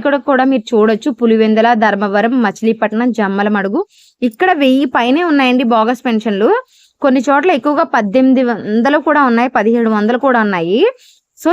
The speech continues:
ఈ యాభై వేల మంది కూడా హాజరైన తర్వాత క్లియర్ గా అయితే మనకి ఎన్ని పెన్షన్లు పోతాయి అనేది తెలుస్తుంది. అయితే మళ్ళీ అయితే ప్రభుత్వం దృష్టి పెట్టినట్టు తెలుస్తుందండి. నవంబర్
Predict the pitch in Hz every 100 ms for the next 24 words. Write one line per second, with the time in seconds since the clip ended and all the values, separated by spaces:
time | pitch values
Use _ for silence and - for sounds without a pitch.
0 | 370 269 262 240 233 294 294 302 294 277
1 | 285 277 302 480 - _ - 233 233 233
2 | 254 262 254 214 214 208 254 370 539 _
3 | _ - 262 262 269 269 262 220 220 294
4 | 302 214 208 359 494 - _ 240 262 294
5 | 302 277 285 285 254 226 226 208 208 269
6 | 320 254 220 220 208 196 349 523 _ _
7 | 214 233 240 370 277 226 269 311 269 311
8 | 269 226 233 285 247 240 240 226 247 220
9 | 220 208 214 196 180 294 466 - _ 233
10 | 240 240 277